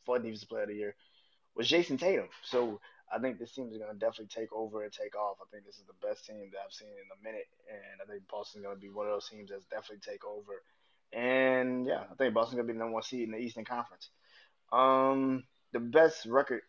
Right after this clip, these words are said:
in the entire N B A, I think it's gonna be Sacramento Kings. I said that Sacramento's gonna be my number one team out the number one seed in the West.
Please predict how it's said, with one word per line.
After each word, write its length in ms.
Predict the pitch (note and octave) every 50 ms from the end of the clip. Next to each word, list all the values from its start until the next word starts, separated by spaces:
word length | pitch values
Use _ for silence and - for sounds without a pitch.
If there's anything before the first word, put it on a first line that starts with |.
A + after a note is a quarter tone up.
| _ -
in 180 | C3+ C3+ C3
the 80 | B2 A#2+
entire 480 | A#2+ A#2 A2 - B2+ A#2+ A#2+ A2+ A2+ A2
N 100 | G#2+ G#2
B 160 | G#2 G2+ G2+
A, 180 | G2 F#2 F#2 _ _ _ _ _ _ _ _ _ _
I 60 | - A2
think 160 | A#2 C#3 C#3+
it's 80 | D3+
gonna 140 | E3+ F3 E3
be 60 | D#3+
Sacramento 420 | D3+ - D3 C3+ B2+ A#2+ A#2+ A2+ G#2
Kings. 420 | - C#3 B2 F#2+ F2 - - - _ _ _ _ _ -
I 80 | G2+
said 340 | G2 - A#2+ A#2+ B2 A2+ G2 G#2+
that 160 | A2 A2 G#2+
Sacramento's 460 | - A2+ G#2+ G2+ G#2 G#2+ A2 A2 G#2+
gonna 140 | G#2+ G#2 G#2+
be 80 | A2
my 120 | G#2+ G#2 G#2
number 200 | G#2 G#2+ G#2+ G#2+
one 120 | G#2+ G#2+
team 240 | - - A#2+ A2+ G#2+
out 140 | G#2 G#2 -
the 80 | - - - - _ _ -
number 180 | A2 A2 A2 A2+
one 120 | A2+ G#2+
seed 340 | - - - A#2+ A#2 A2+ -
in 80 | G#2 A2
the 60 | G2+
West. 360 | G2+ A#2+ C3 C3+ - - -